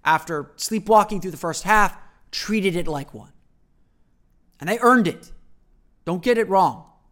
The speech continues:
The Magic earned this win. They went out and took the game. They made the plays. They got the victory. No matter how bad that first half was, they took care of their business. The question is,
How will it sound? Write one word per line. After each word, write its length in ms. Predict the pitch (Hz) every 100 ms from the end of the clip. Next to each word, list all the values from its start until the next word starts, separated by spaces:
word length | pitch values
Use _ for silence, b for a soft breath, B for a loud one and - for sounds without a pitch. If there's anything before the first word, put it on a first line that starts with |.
| _
The 80 | -
Magic 280 | - 233 -
earned 240 | 185 202 190
this 180 | 175 156
win. 200 | 147 127
They 100 | 190
went 200 | 247 226
out 120 | 185
and 160 | 143
took 300 | - 214 -
the 80 | 147
game. 340 | 135 135 90 _ _ _ _ _ _ _ _ _
They 160 | - 220
made 260 | 220 208 175
the 80 |
plays. 520 | - 165 143 131 127 - _ _ _ -
They 120 | 165
got 220 | 160 147
the 60 | 127
victory. 420 | 113 _ _ _ _ _ _ _ _ -
No 40 |
matter 140 | 156 143
how 180 | 180 220
bad 260 | 208 202
that 140 | 185 -
first 220 | 165 -
half 260 | 143 -
was, 320 | 139 - - - _ _ _ _ _ _ _ _ _ -
they 80 | 135
took 180 | -
care 140 | - 175
of 60 |
their 100 | 160
business. 540 | 143 139 127 - - - _ _ _ _ _ _ _ _ _ _ _ _ _ _ -
The 80 | 143
question 440 | 196 175 - 165
is, 260 | 147 127